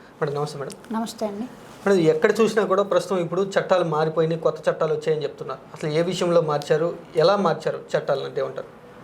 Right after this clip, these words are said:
Speaker 2: అంటే చట్టాలు మనం బ్రిటిష్ కాలం నుండి ఒకటే చట్టాలు ఫాలో అవుతున్నాం. వన్,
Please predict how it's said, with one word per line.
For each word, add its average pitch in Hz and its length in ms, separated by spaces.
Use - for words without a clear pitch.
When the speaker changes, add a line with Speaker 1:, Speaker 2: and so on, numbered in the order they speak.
Speaker 2:
అంటే 285 220
చట్టాలు 302 760
మనం 269 380
బ్రిటిష్ 302 440
కాలం 285 360
నుండి 277 260
ఒకటే 285 440
చట్టాలు 262 420
ఫాలో 240 300
అవుతున్నాం. 233 500
వన్, 247 240